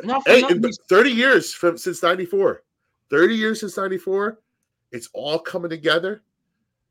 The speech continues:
Speaker 1: June nineteen ninety-four. Hell of a time in fucking M S G. Twenty twenty-four. Just saying.
Speaker 2: And listen, not for
Speaker 1: <laughs>
Speaker 2: nothing. Tibbs also had that monkey on his back, right? Tibbs was like that guy that can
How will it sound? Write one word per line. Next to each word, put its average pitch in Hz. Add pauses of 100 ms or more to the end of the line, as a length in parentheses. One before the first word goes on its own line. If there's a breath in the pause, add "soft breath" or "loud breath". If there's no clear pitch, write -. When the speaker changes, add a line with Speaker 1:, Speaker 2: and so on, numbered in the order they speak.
Speaker 1:
June 160
nineteen 180
ninety-four. 175 (380)
Hell 143
of 143
a 170
time 156
in 156
fucking 165
M 160
S 160
G. 170 (1600)
Twenty 98
twenty-four. 123 (200)
Just -
saying. 87 (200)
Speaker 2:
And 180
listen, 262
not 233
for -
Speaker 1:
<laughs> -
Speaker 2:
nothing. 170
Tibbs 247
also 196
had 170
that 143
monkey 156
on 143
his 127
back, 127
right? 185
Tibbs 226
was 165
like 143 (180 soft breath)
that 165
guy 170
that 151
can 151